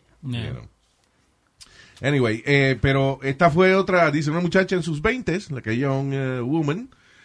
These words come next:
Speaker 2: estaba en un vuelo Delta Airlines de, ah, Raleigh Durham to LaGuardia Airport.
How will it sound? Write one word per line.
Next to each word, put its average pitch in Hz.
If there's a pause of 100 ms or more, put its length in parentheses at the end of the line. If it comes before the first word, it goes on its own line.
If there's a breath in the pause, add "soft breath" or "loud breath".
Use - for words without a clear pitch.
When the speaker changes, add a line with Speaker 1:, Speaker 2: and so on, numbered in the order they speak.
(140 soft breath)
Speaker 2:
estaba 139
en 139
un 131
vuelo 135
Delta 131
Airlines 143
de, 113 (300)
ah, 104
Raleigh 151
Durham 196
to 127
LaGuardia 147
Airport. 123